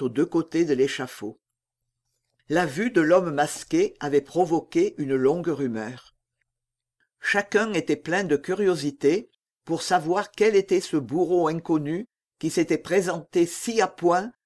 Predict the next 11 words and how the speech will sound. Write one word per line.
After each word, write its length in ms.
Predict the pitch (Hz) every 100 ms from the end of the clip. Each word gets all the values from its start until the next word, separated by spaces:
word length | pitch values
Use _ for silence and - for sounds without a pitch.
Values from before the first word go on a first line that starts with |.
| _
pour 140 | - 147
que 100 | 165
le 140 | 156 151
terrible 460 | 175 196 185 160
spectacle 720 | 160 - 156 - 175 175 156
promis 460 | - 151 156 165 156
au 80 | 139
peuple 480 | - 170 262 -
pût 260 | 139 - 180
avoir 300 | - 135 139
lieu, 360 | 127 139 170 -